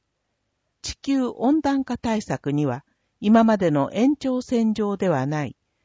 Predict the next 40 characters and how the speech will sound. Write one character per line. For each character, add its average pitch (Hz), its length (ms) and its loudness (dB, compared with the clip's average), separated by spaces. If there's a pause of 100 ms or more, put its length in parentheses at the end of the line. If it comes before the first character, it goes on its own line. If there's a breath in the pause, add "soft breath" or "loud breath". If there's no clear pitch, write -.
(120)
社 240 220 -2
会 147 280 -4
全 233 280 0
体 214 260 -4
の 185 180 -2
行 269 300 -2
動 254 240 -2
変 226 280 -2
容 143 220 0
に 123 120 -2
向 127 140 -2
け 151 160 -6
て、 - 240 -8 (680)
あ 180 120 -2
ら 269 160 -2
ゆ 277 140 -2
る 185 120 -2
取 170 240 -6
り 220 40 -12
組 214 240 0
み 190 40 -2
が 185 100 -2
求 156 260 -4
め 143 140 0
ら 127 160 -6
れ 120 120 -4
ま 107 180 -8
す。 - 180 -20 (1800)
ラ 240 240 -2
イ 311 60 -10
フ 294 200 -6
ス - 160 -20
タ 247 180 -2
イ 208 80 -2
ル 110 140 -2
を 107 160 -4
変 165 220 -4
え 156 40 -4
よ 135 300 -6
う。 - 60 -20